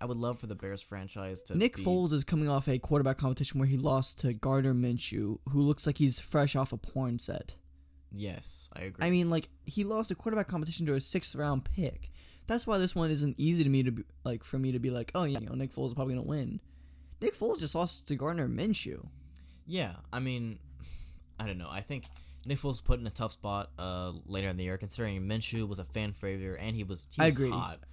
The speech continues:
Speaker 2: I agree.
Speaker 1: But I just, and it's, he's, it's a lot easier coming in now because trying to place Gardner, it was like, he was a fan favorite,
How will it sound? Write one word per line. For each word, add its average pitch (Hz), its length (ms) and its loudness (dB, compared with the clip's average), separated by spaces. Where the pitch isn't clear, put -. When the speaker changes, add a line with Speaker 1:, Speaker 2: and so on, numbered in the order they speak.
Speaker 2:
I 139 80 2
agree. 123 260 -2
Speaker 1:
But 107 240 0
I 123 40 -2
just, 123 480 -4
and 120 180 -4
it's, 139 300 -2
he's, 147 300 -2
it's 127 140 -6
a 139 60 -4
lot 147 220 -2
easier 113 260 -4
coming 104 240 -6
in 92 160 -6
now 92 260 -4
because 90 340 -10
trying 120 220 -6
to 113 60 -6
place 104 260 -8
Gardner, 95 480 -6
it 87 60 -8
was 90 180 -8
like, 90 180 -10
he - 100 -8
was 110 120 -4
a 107 40 -2
fan 113 300 -2
favorite, 101 560 -4